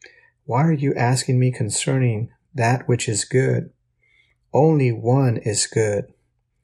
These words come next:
Hallelujah. This one is God, and only God is good. This also indicates that the Lord Jesus is God, who is good.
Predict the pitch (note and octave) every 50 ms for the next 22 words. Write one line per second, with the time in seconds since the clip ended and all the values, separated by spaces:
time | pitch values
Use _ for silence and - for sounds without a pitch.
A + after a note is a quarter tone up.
0 | - - _ _ _ _ _ - A#2 A2+ A#2+ A#2+ C3 C#3+ C#3 C3 B2 A#2+ A#2+ A2+
1 | - - G#2+ A2+ B2 C3+ D3 D#3+ E3 E3+ F3 F3 - _ _ _ _ B2+ B2 C3
2 | C3+ C3 - - - - - G#2+ A#2 B2 A#2 A#2 A#2 - - - - _ _ _
3 | _ _ _ _ _ _ _ _ _ - G#2 G#2 - - _ _ - D3 D3 D3
4 | D3 C3 B2 A#2 A#2+ A#2+ C#3 A2+ A#2+ B2+ C3 D3 - - B2 A2 A2+ A#2+ - -
5 | - - - A2+ A2 G#2+ G2+ G2 A2 A#2+ - - - _ _ _ _ _ _ _
6 | _ _ _ _ - - _ _ _ - B2+ - - - A#2+ C3 D3+ E3+ F3 -
7 | E3 - - - C#3 D3 D3 C3+ B2 - - A#2 G#2 G#2 - - G#2+ F#2 - -
8 | G#2 G#2+ A#2 C3 C3 A#2+ B2 - - A#2+ C#3 D3 C3+ - - A#2 A2 - - -
9 | C3+ F3 G#3+ G#3 - - C3 G#2+ G2 F2+ F2+ F2+ - - - _ _ _ _ _
10 | _ _ _ - - B2 A2+ A#2 G2+ - - - G#2+ G2+ F#2+ F#2 F2+ -